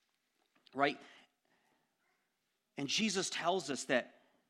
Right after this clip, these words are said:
that those who are angry, they're going to come under scrutiny. We read, okay? So it says,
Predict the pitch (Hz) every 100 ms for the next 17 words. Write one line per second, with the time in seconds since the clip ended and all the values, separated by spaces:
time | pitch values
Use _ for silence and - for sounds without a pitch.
0 | _ _ _ _ _ _ _ _ _ _
1 | _ _ _ 127 110 175 190 - 143 135
2 | 143 160 170 208 185 - _ _ _ _
3 | 160 120 147 185 180 139 156 151 - 156
4 | 156 131 123 - - 131 - 127 113 104
5 | _ _ _ _ _ _ _ - 139 160
6 | 180 143 165 180 185 175 147 185 151